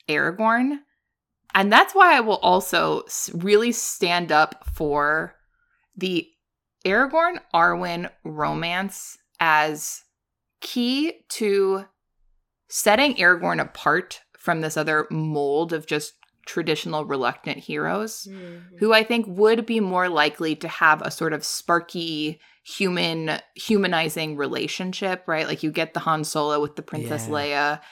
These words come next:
Speaker 1: that kind of dynamic, or even the Robin Hood and the Maid Marian. It's like, let's get this really fun, lusty, flirty dynamic, but actually putting him in this chaste but intense,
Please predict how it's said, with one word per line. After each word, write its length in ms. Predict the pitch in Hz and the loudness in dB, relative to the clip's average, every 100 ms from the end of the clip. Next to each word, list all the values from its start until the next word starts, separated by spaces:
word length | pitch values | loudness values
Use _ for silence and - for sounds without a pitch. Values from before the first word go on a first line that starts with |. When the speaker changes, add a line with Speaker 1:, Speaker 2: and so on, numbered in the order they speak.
| _ | _
Speaker 1:
that 180 | 156 151 | 0 0
kind 180 | - 160 | 0 -4
of 80 | 156 | -2
dynamic, 420 | 151 147 151 147 | -2 -2 -2 -2
or 80 | - | 0
even 280 | 196 196 185 | 0 0 -2
the 80 | |
Robin 340 | 156 143 143 156 | 2 4 4 0
Hood 180 | 165 151 | -4 -6
and 120 | 156 | -4
the 40 | |
Maid 280 | 147 135 135 | -6 -4 -4
Marian. 480 | 135 131 139 147 151 | -4 -4 -4 -6 -6
It's 120 | 127 | -6
like, 140 | 139 | -6
let's 160 | 185 196 | -4 -4
get 180 | 202 170 | -4 -6
this 140 | 160 175 | -6 -4
really 360 | 160 156 - - - _ | 0 0 -2 -10 -20 _
fun, 520 | - 233 214 165 156 | 6 6 6 2 -2
lusty, 600 | 156 185 - - 165 156 | 2 2 2 -2 0 0
flirty 500 | 147 - 175 170 165 | 0 -2 0 0 0
dynamic, 720 | 156 156 147 139 147 185 202 - - - _ | -2 -2 -4 -4 -4 -4 -6 -16 -20 -20 _
but 100 | 190 180 | -2 6
actually 400 | 190 190 - 254 | 6 4 -2 -2
putting 340 | - 175 220 | -2 -2 2
him 160 | 254 226 | 2 0
in 300 | 180 170 180 | -2 -4 -4
this 540 | 160 151 - - - - _ _ _ _ _ - | -2 -2 -2 -8 -10 -16 _ _ _ _ _ -4
chaste 440 | - 185 214 208 | 4 4 4 2
but 140 | 196 | 2
intense, 760 | 202 190 262 160 220 247 - - | 4 0 2 4 4 2 0 -4